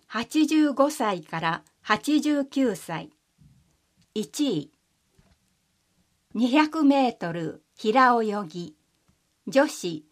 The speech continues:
八十五歳から八十九歳。二位。梅田静江さん。五十メートル、百メートル、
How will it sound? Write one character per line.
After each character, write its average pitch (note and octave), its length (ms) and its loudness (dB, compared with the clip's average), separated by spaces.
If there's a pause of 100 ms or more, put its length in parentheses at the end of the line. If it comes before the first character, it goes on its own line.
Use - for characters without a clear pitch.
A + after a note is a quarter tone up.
(260)
八 D4 400 0
十 D4 280 2
五 C#4 160 0
歳 G3+ 320 -4
か E3 180 -6
ら D#3+ 240 -4 (160)
八 D4 420 0
十 C#4 280 0
九 C4 280 -2
歳。 D#3+ 420 -6 (460)
二 A3+ 360 2
位。 - 120 -4 (1300)
梅 C4 340 6
田 B3 320 2
静 A#3 400 0
江 C4+ 160 6
さ G#3+ 300 -6
ん。 F#3+ 180 -12 (1300)
五 A#3+ 200 2
十 D#4+ 280 2
メ D4 260 4
ー A#3 60 -4
ト F3 180 -8
ル、 E3+ 260 -12 (460)
百 B3 380 -2
メ C#4+ 260 6
ー - 60 -4
ト E3 160 -8
ル、 - 240 -14